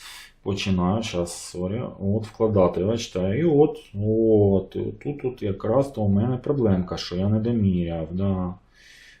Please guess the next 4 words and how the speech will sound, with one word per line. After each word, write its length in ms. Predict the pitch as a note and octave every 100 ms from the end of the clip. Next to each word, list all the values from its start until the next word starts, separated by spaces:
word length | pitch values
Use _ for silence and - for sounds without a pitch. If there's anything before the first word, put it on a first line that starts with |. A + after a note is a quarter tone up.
| -
Раз, 1000 | F#2+ G2 G#2 G2+ G2 C3 F3 F3 - - _ _ _ _ _ _ _ _ _ _
і 160 | - A#2+
тут 340 | A#2+ C#3 C#3+
навіть, 560 | A2+ A#2+ B2 B2 - -